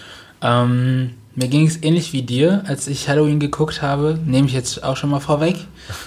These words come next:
Speaker 1: Ähm, ich habe den am Sonntagabend geguckt und wurde auch in meinen Träumen von Michael Myers aufgesucht und bin um drei Uhr zwanzig sehr unentspannt aufgewacht.
Speaker 2: Oh, scheiße.
Speaker 1: Ähm,
Speaker 2: Und dann hat, und dann traut man sich halt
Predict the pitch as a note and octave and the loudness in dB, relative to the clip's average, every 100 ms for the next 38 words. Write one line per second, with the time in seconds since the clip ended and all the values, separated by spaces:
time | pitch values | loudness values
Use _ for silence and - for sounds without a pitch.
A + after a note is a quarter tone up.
0 | - - A#2+ B2 A#2+ C3+ B2 A#2+ A2+ A2+ | -8 -2 2 2 2 -2 -2 -4 -4 -4
1 | A2 A2+ C#3 B2 - A2+ A#2 A2 A2 C3 | -2 0 0 -4 -6 -4 -2 -4 -4 -4
2 | - - B2 G#2+ A#2+ B2+ C3 B2+ C3+ D3+ | -4 -2 -2 -2 0 2 2 2 0 0
3 | B2+ B2+ B2 - C3+ D3 C#3+ B2 B2 A#2+ | -2 0 0 0 2 2 2 0 0 0
4 | B2 B2 C3 B2 - C3+ C#3+ D#3 C#3 D3+ | 0 2 2 0 0 -2 0 0 2 0
5 | C#3+ B2 B2 B2 A#2+ A#2+ C3+ C3 - C#3 | 0 -2 0 0 2 2 2 0 0 0
6 | C#3 B2 B2 C3 C#3 B2+ - B2 A#2+ B2+ | 0 -2 0 2 2 0 -2 -4 -2 -2
7 | - G2 G#2+ - - - - - G#2+ G#2+ | -2 -4 -4 -4 -12 -20 -16 -2 0 0
8 | D#2 - A#2+ A#2 A2+ A2+ A2+ A2+ A2 G#2 | 0 0 2 4 2 2 2 0 -2 -4
9 | A2 A2+ B2 B2 G#2+ C3 B2 C3+ - B2 | -2 0 0 -2 -4 -4 -2 -4 -2 -2
10 | B2 A#2 A2 | -2 -2 -4